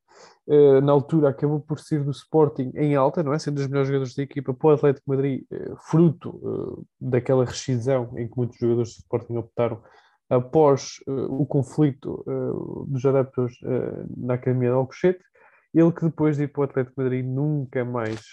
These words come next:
eh, foi o mesmo jogador, eh, não conseguiu desempenhar,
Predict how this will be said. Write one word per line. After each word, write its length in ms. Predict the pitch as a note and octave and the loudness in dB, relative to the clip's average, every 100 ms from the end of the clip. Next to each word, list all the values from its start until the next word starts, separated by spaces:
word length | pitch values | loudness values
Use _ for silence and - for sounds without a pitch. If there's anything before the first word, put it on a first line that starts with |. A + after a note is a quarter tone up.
| - | -10
eh, 180 | - G#2 - | -8 -10 -4
foi 100 | A#2+ | -2
o 40 | |
mesmo 200 | A#2 A2 - - | -2 -6 -10 -2
jogador, 460 | A#2 B2 D#3+ D#3 _ _ _ _ - | 2 4 4 2 _ _ _ _ -2
eh, 280 | B2 B2 | 2 2
não 280 | B2 C#3 C#3 | 0 0 0
conseguiu 800 | C3 C3 - - C3 B2 G2 A2 | 0 -4 -4 -4 -2 0 -2 -4
desempenhar, 840 | A#2+ C3 B2 B2+ C3 C3 B2+ A#2 | -4 -2 -2 -2 -2 0 0 -2